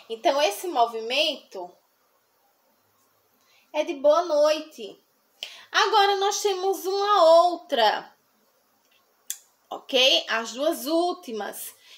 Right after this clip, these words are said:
que representam o quê? Boa tarde. Boa tarde. Se é boa tarde, ele fecha, abre a mão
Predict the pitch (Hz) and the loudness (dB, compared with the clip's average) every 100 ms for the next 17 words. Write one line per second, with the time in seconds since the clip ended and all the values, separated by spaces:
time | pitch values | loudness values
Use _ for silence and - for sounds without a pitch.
0 | _ - 359 370 392 392 392 370 247 254 | _ -2 0 2 0 2 2 2 0 -2
1 | 247 277 - 320 320 - 240 247 508 - | -2 -4 -2 -2 -2 -4 0 2 0 -2
2 | - _ _ _ _ _ 202 196 254 285 | -14 _ _ _ _ _ -12 0 4 4
3 | 330 339 381 403 - _ - 311 339 311 | 4 4 2 -2 -12 _ 0 2 4 0
4 | - 226 196 240 233 220 175 - _ _ | -8 -16 -12 -6 -6 -6 -12 -18 _ _
5 | _ _ 202 208 220 240 285 381 415 - | _ _ -8 0 2 4 4 4 0 -12
6 | _ 311 294 254 - 220 196 269 180 - | _ 0 2 2 0 -8 -14 -16 -18 -20
7 | - - - - 440 349 302 226 233 247 | -20 -18 -4 2 4 4 4 2 2 0
8 | 247 285 233 240 254 302 349 508 - - | 0 2 4 2 -2 -6 -6 -6 -12 -20
9 | _ _ _ - 240 226 233 - 233 202 | _ _ _ -2 -2 -2 -8 -4 0 0
10 | 208 - 370 392 554 - _ _ _ _ | 0 -2 2 0 0 -10 _ _ _ _
11 | _ _ _ - 339 392 302 240 247 233 | _ _ _ -2 2 4 2 2 2 0
12 | 220 214 214 220 240 294 | -4 -10 -6 -2 0 2